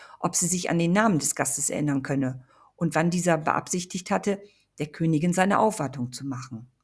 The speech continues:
Der Shadow Lord sollte in genau dieser Stunde,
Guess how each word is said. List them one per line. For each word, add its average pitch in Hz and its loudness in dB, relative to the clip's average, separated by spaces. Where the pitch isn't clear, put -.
Der 160 -6
Shadow 185 -2
Lord 151 2
sollte 196 2
in 185 0
genau 208 4
dieser 220 -2
Stunde, 143 -4